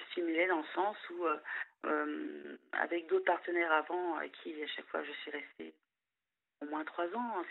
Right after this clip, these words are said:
c'était à chaque fois quand même des, des longues relations, euh, ça avançait, et puis à un moment donné, bon, j'étais, euh, euh, j'étais trompée. Voilà, ça se terminait tou-,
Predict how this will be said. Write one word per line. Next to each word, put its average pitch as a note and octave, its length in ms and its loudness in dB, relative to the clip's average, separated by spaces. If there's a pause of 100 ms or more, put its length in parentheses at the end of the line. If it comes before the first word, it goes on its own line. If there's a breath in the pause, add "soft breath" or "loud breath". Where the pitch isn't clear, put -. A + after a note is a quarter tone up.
(140)
c'était F3 140 0
à D#3+ 100 0
chaque - 220 -4
fois G#3 120 4
quand F3+ 120 -2
même G3 200 0
des, F3 160 0 (640 loud breath)
des F3+ 160 4
longues G3+ 220 2
relations, G3+ 760 6
euh, E3 500 4 (120)
ça E3 140 10
avançait, E3 640 4
et - 100 -6
puis - 160 -2
à E3+ 40 2
un E3+ 40 0
moment E3+ 280 0
donné, D#3+ 320 -4
bon, D#3 220 -4
j'étais, E3 440 -2
euh, - 880 -16
euh, D#3+ 400 -4 (720)
j'étais F3 360 0
trompée. D#3+ 480 -2 (180)
Voilà, C#3+ 220 4 (100)
ça D#3+ 120 -4
se - 60 -14
terminait F3 420 4
tou-, D#3+ 460 -8